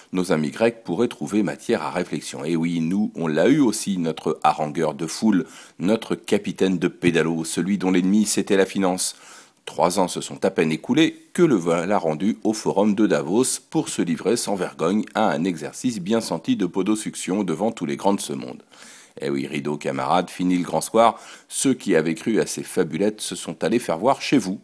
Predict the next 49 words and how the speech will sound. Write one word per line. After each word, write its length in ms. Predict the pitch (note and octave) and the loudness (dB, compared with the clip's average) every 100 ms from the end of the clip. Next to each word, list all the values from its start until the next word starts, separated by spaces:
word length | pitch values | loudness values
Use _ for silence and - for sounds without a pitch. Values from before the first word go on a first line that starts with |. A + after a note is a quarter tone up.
| _ | _
amis 200 | - D2+ | -6 -6
grecs. 360 | C#2 D#2+ - - _ - | -6 -8 -10 -16 _ -8
Fin 160 | F#2+ | -4
de 60 | F2+ | 0
la 80 | D#2 | 0
récréation, 560 | D2 - B1 - B2+ C3+ - - _ _ | -2 -6 -8 -2 -4 -4 -12 -20 _ _
il 160 | A2+ F2 | 2 4
est 100 | - | 2
temps 120 | G#2+ | 0
de 40 | |
reprendre 380 | D#2+ - E2+ C2+ | 0 -4 -6 -6
pied 140 | - A#2+ | -4 -2
dans 120 | D2+ | 0
le 80 | D2 | 0
monde 240 | G2+ G#2 | 2 2
réel. 300 | D2+ B1+ - - - - - - - | 0 -8 -10 -18 -20 -20 -20 -20 0
Moi, 140 | F2 E2+ | 2 2
président, 420 | D#2 E2 E2 B2+ | -2 -4 0 2
nous 200 | F2 D#2 | 2 0
aura 200 | D2 D#2+ | 2 2
au 40 | |
final 380 | - D#2+ G#2+ G2+ | 0 0 2 2
fait 220 | - E2 | -2 -8
perdre 400 | - G2+ F2 D2+ | -2 -2 0 -6
de 80 | D2 | -8
précieuses 640 | - - D#2+ E2+ D#2+ D2 | -8 -8 -6 -4 -4 0
années, 280 | G#2 D3 D#3 - - _ | 2 2 -2 -12 -20 _
permettant 380 | C2+ C#2 C#2 - | -8 -6 -6 -6
à 120 | C#2 | -6
la 100 | C2 | -6
France 400 | - G2+ F#2+ - | -6 -4 -4 -4
d'être 300 | D#2+ D2+ D2 | -6 -6 -8
rétrogradée 840 | C#2 E2+ - - - D#2 D2 F#2 - | -6 -6 -6 -8 -6 -6 -4 -4 -4
à 80 | D2+ | -6
la 100 | D2 | -8
place 240 | - F2 D#2+ | -4 -6 -6
de 80 | |
sixième 380 | C#2+ E2 D#2+ D#2+ | -8 -8 -4 -6
puissance 400 | - D2+ E2 - | -6 -10 -10 -6
mondiale, 340 | G#2+ B2 C3+ - | -2 0 -2 -4
mais 140 | C2+ | -10
faut 160 | - C#2+ | -12 -10
pas 160 | D2+ | -8
désespérer, 640 | C#2+ D2 D2 - F#2+ A2 A#2 | -8 -8 -12 -8 -4 0 0
on 80 | F2 | -2
doit 120 | C2+ | -6
pouvoir 220 | D#2+ D2+ | -8 -6
faire 180 | - - | -8 -6
pire, 240 | B2+ C3 | -4 -4